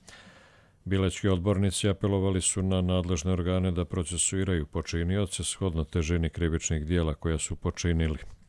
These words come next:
Predsjednik Skupštine opštine Mato Vujović i Dušanov brat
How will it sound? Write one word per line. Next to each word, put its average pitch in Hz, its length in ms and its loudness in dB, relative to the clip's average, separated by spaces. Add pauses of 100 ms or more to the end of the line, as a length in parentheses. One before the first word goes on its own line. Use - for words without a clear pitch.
(760)
Predsjednik 85 440 -2
Skupštine 90 480 -4
opštine 104 460 0
Mato 80 420 -2
Vujović 95 680 0
i - 60 -2
Dušanov 82 580 -4
brat 87 480 -2